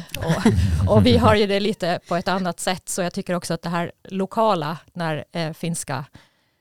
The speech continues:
skogen är en viktig resurs för oss, så kan inte, eh, någon annan ute i Europa bestämma över hur vi ska göra för den, för det är ju till exempel vår egen viktigaste naturresurs vi har just nu, att vi har inte så mycket annat vi kan,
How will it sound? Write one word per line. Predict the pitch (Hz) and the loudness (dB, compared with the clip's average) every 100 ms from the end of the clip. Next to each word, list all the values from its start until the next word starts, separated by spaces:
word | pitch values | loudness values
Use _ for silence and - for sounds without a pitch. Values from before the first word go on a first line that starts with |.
| _ | _
skogen | - 247 220 202 202 | -4 0 2 0 0
är | 175 | -4
en | 180 | -6
viktig | 170 - 170 | -8 -8 -8
resurs | 160 - 175 - | -8 -6 -8 -8
för | - 180 | -6 -6
oss, | 185 - | -6 -8
så | 156 | -10
kan | - 170 | -8 -6
inte, | 170 165 - 135 147 - - | -4 -6 -8 -10 -10 -14 -14
eh, | 170 160 165 | -10 -10 -8
någon | 175 | -6
annan | 175 170 165 165 156 - | -6 -6 -6 -8 -10 -8
ute | 220 - | -6 -4
i | 175 | -4
Europa | 180 180 185 170 | -4 -6 -8 -10
bestämma | 165 - 175 175 | -8 -6 -6 -4
över | 165 165 | -6 -6
hur | 160 | -8
vi | 170 | -8
ska | - 156 | -10 -8
göra | 156 151 | -8 -8
för | 165 165 | -10 -8
den, | 175 156 | -8 -8
för | - | -8
det | 165 | -8
är | 160 | -8
ju | 156 | -10
till | - | -10
exempel | 156 151 160 160 | -10 -10 -10 -12
vår | 170 160 156 - | -10 -10 -12 -10
egen | 170 160 147 160 _ _ _ _ - | -10 -10 -12 -14 _ _ _ _ -8
viktigaste | 220 - 160 160 160 | -8 -6 -10 -8 -8
naturresurs | 165 - 160 160 151 - - | -8 -8 -10 -8 -10 -10 -6
vi | |
har | 185 180 | -2 -2
just | 123 - | -4 -10
nu, | 120 104 | -10 -12
att | - | -10
vi | |
har | 151 170 | -10 -8
inte | 147 143 | -10 -12
så | - | -14
mycket | - - | -12 -10
annat | 123 131 - | -10 -10 -12
vi | - | -14
kan, | 143 156 | -12 -12